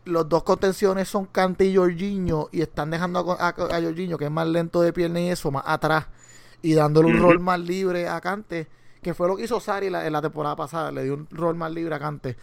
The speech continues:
Speaker 1: Yo personalmente no soy muy fanático de eso porque para mí en, N'Golo Kanté es un
Speaker 2: Una
Speaker 1: animal
Speaker 2: bestia
Speaker 1: defensivamente.
Speaker 2: defendiendo.
Speaker 1: Pero no lo juega mal el rol. O sea, por lo que hemos visto,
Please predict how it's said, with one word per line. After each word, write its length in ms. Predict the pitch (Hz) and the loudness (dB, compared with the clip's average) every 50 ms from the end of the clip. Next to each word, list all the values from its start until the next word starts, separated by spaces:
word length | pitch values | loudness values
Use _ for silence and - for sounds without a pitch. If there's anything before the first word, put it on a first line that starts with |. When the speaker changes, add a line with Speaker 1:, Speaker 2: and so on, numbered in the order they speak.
| - - - - _ _ - | -16 -20 -20 -20 _ _ -6
Speaker 1:
Yo 240 | 131 156 165 180 | 0 2 2 2
personalmente 760 | 185 208 196 - 202 190 175 175 170 175 180 180 - - 170 156 | 4 2 0 0 0 -2 -2 -2 -2 -4 -6 -6 -4 -4 -6 -4
no 340 | 147 147 143 143 143 147 151 | -6 -8 -8 -6 -6 -6 -6
soy 240 | - - 170 160 160 | -6 -6 -6 -6 -4
muy 140 | 165 165 156 | -4 -6 -8
fanático 500 | - 170 156 151 151 139 156 143 143 143 | -6 -6 -6 -6 -6 -6 -6 -6 -4 -4
de 60 | 147 | -6
eso 120 | 143 151 | -6 -8
porque 160 | 131 135 127 131 | -8 -8 -8 -8
para 260 | 127 131 127 127 127 | -8 -6 -8 -8 -10
mí 100 | 127 131 | -10 -12
en, 200 | 135 139 143 143 - 156 156 | -12 -14 -14 -14 -12 -8 -6
N'Golo 220 | 156 147 143 139 | -2 -2 -2 -2
Kanté 440 | 123 139 147 147 - - 147 139 127 - - - - - - _ _ _ _ _ _ _ _ _ _ _ _ - | -2 -2 -4 -4 -4 -4 -4 -4 -4 -8 -14 -20 -20 -20 -20 _ _ _ _ _ _ _ _ _ _ _ _ -8
es 100 | 147 - | -4 -2
un 100 | 160 160 | -2 -2
Speaker 2:
Una 80 | 151 143 | 0 2
Speaker 1:
animal 360 | 127 107 110 110 104 - 139 | 6 8 8 10 8 8 8
Speaker 2:
bestia 120 | 123 117 101 - | 8 8 10 10
Speaker 1:
defensivamente. 440 | - - 165 156 110 104 104 101 110 | 10 10 10 10 10 10 10 10 8
Speaker 2:
defendiendo. 460 | 107 104 101 104 101 98 98 92 95 - - - _ _ _ - - - | 6 6 6 6 4 2 2 -2 -4 -4 -4 -8 _ _ _ -20 -8 -4
Speaker 1:
Pero 380 | - 185 180 180 175 170 - - - | -2 0 0 0 0 -2 -4 -8 -10
no 360 | 180 175 165 160 156 156 156 | -8 -6 -6 -4 -4 -4 -4
lo 60 | 175 214 | -2 -2
juega 320 | - 277 302 269 226 165 | -2 -2 -2 -2 -4 -4
mal 260 | 139 151 208 208 160 139 | -4 -4 -6 -6 -6 -8
el 120 | 139 123 | -8 -8
rol. 340 | 113 117 143 180 175 131 113 - _ _ _ _ _ _ _ _ _ _ - | -8 -8 -8 -8 -8 -10 -12 -16 _ _ _ _ _ _ _ _ _ _ -12
O 120 | 151 156 143 | -12 -10 -6
sea, 180 | 160 156 147 | -6 -6 -4
por 120 | 139 147 139 | -4 -6 -6
lo 160 | 143 139 135 | -6 -6 -8
que 60 | 139 | -8
hemos 200 | 143 175 214 196 | -8 -8 -8 -8
visto, 600 | 185 208 220 - _ - 220 202 180 156 - | -8 -10 -10 -8 _ -4 -2 -2 -2 -4 -8